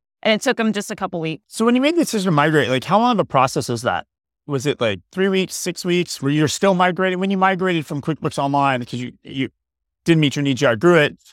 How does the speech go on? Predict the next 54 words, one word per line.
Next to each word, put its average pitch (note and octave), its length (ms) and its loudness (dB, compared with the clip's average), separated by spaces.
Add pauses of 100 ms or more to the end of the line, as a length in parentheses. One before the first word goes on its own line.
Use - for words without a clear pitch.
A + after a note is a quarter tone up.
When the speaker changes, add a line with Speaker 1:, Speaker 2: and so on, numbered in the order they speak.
(140)
Speaker 2:
I - 20 -6
mean, D3+ 560 -2
did D3+ 160 -2
you D3 80 -4
do D3+ 100 2
it - 140 -4
section B2+ 300 -4
by G#2+ 80 -2
section? G3 460 0
Did C3+ 60 -4
you D3 80 2
do C#3 60 4
it - 20 4
all A2+ 100 2
at B2 60 -4
once? F#3+ 360 0
Like, B2+ 140 -4
how D#3 120 0
did D#3 140 -2
that B2+ 180 0
go? C3+ 160 2
Speaker 1:
All C4+ 140 4
at C4+ 100 2
once. B3 420 0
Um, G#3+ 320 -2
you A#3 120 -2
can C4 100 0
say A#3+ 80 0
how A3+ 140 2
long G3+ 160 0
it G3+ 60 -4
took G#3+ 140 -6
for G3 120 -4
you G3 220 0
and G3 120 -2
your F#3 260 -4
old G#3 200 -4
company. F#3+ 500 -6
For G#3+ 100 -2
us - 440 -2
at A3 180 -6
Vitamin G3+ 340 0
Angels, G3 320 -2
it G#3+ 120 -6
took A3 120 -8
us A3 120 -12
about G3+ 280 -4
six - 240 -12
months A3 320 -8
total, B3 380 -2 (580)
um, G3+ 260 -4
beginning A3+ 400 0
to G#3+ 60 0
end. A3 460 -4